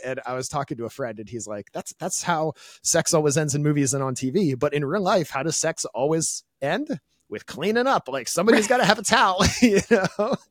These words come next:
Speaker 1: And it's like
Speaker 2: Towel, running to the bathroom, shower.
Speaker 1: Yeah.
Speaker 2: Like,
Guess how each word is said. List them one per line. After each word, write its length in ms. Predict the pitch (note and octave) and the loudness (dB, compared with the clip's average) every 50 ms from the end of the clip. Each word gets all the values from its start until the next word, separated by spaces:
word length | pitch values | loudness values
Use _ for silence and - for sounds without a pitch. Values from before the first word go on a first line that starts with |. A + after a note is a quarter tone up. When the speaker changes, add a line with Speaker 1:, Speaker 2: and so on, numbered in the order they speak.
| _ - | _ -6
Speaker 1:
And 80 | F3+ - A3+ | -4 -2 -2
it's 320 | A3 - - - - - | -4 -4 -4 -8 -6 -4
like 100 | D3 D3+ | -2 0
Speaker 2:
Towel, 460 | - A#3 C#4 D4+ D#4+ D#4+ D#4+ D#4+ D#4 | 2 4 4 4 4 4 4 2 2
running 320 | C4+ B3+ A#3+ A#3+ C4 B3+ B3 | 4 2 2 2 0 -4 -4
to 80 | - B3+ | -6 -4
the 120 | G3 F#3 | -4 -2
bathroom, 640 | - A#3+ A#3 A#3+ C4+ C4+ - B3+ B3+ B3 B3 B3 B3 | -2 0 0 0 -2 -4 -4 -4 0 0 0 0 0
shower. 640 | B3 - - E3 C3+ D#3+ G#3+ A#3 A#3+ B3 B3 A#3+ A#3+ - | -4 -4 -2 -2 0 2 2 2 2 2 2 2 0 0
Speaker 1:
Yeah. 40 | - | 0
Speaker 2:
Like, 300 | C4+ A#3+ A#3 - - - | 0 0 0 -4 -14 -16